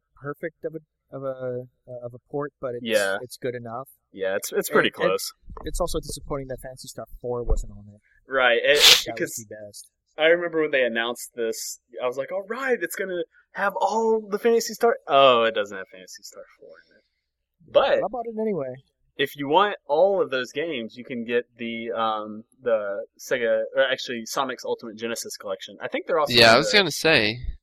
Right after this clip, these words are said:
Speaker 2: the
Speaker 3: there's a
Speaker 2: P S P
Speaker 3: number
Speaker 2: one.
Speaker 3: of 'em in there.
Speaker 2: The Sega
Speaker 1: It's on the
Speaker 2: Genesis
Speaker 1: P S P
Speaker 2: collection.
Speaker 1: one?
Speaker 2: Yeah. I know, yeah,
Speaker 1: Ooh.
Speaker 2: they are. Uh, all the Phantasy Stars are on the P S P one. Um,
Speaker 1: I'm gonna have
Speaker 2: but
Speaker 1: to download that.
Speaker 2: the Shining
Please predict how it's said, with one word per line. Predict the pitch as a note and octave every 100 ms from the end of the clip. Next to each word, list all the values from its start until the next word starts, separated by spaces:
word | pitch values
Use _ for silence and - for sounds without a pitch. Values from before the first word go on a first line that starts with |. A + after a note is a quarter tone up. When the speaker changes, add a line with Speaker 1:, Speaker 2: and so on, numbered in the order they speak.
| _ C3
Speaker 2:
the | A#2+ A2+ G#2+ _
Speaker 3:
there's | C3+ E3 E3
a |
Speaker 2:
P | F3
S |
P |
Speaker 3:
number | G2+ B2 A#2+
Speaker 2:
one. | G2
Speaker 3:
of | G2+
'em | F#2
in | D2+
there. | G2+ A2 A#2+ _ _ _ _ _ _ -
Speaker 2:
The | A#2+
Sega | - D3
Speaker 1:
It's | -
on | B2
the | -
Speaker 2:
Genesis |
Speaker 1:
P | -
S | -
P | - D#3
Speaker 2:
collection. |
Speaker 1:
one? | F#3 A3+ - _ _
Speaker 2:
Yeah. | B2 A#2+ A2+ A2 - _ _ _ _ _
I | C#3+
know, | F#3 G#3+ G3+ G3
yeah, | F3+ D#3 B2
Speaker 1:
Ooh. | A#2
Speaker 2:
they | D#3+
are. | C3+ A#2+ A2+ C3+
Uh, | - _ _
all | D3+ F#3
the | F3+ D3 C3+
Phantasy | E3 D3 C#3
Stars | - C3+ B2+
are | B2
on | A2+
the |
P | - A#2+
S | G#2+
P | - A2+
one. | A2 G#2 G2+ _ _ _
Um, | A2 A2 G#2 G#2
Speaker 1:
I'm | C#3+
gonna |
have | D#3
Speaker 2:
but | A#2 A2+
Speaker 1:
to |
download | B2+ A#2 G#2+
that. | - G#2+ G#2 _ _ _ _ _ _ _ _ B2+
Speaker 2:
the | B2
Shining | A2 - D#3+ D#3 C#3